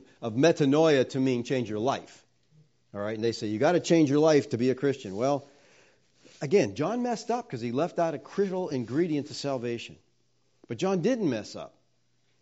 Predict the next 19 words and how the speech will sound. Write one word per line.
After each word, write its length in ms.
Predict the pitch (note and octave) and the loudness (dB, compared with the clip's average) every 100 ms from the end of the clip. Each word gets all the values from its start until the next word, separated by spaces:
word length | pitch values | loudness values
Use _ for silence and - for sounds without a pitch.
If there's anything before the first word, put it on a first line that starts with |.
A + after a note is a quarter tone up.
| - | -14
The 60 | |
book 220 | A2+ F3+ F3 | -2 2 2
is 120 | D#3+ | 0
inspired. 680 | D#3 - F#3 A3+ E3+ E2+ - _ _ _ _ _ _ _ _ _ _ _ _ _ _ | -2 -2 -2 0 -2 -4 -14 _ _ _ _ _ _ _ _ _ _ _ _ _ _
And 120 | B2+ | -4
he 100 | B2+ | -2
wrote 320 | G#2+ F3 A3+ | 4 4 6
it, 60 | F3+ | 4
and 100 | E3 | 2
he 80 | B2+ | 0
doesn't 220 | C#3+ C#3 | 0 2
talk 180 | D3 B2 | 0 0
about 220 | A2+ G#2 | -2 0
baptism, 440 | D#3 F#3 F3+ E3 | 2 2 0 -2
he 60 | D3+ | -2
doesn't 300 | A2+ A2 A2+ | -2 -4 -6
talk 240 | A#2+ A2 | -6 -8
about 400 | A2+ A2+ G#2+ G2+ | -8 -6 -6 -6
repentance, 640 | G#2+ G2+ F3 F#3+ G3 G3 | -10 -2 2 2 2 -2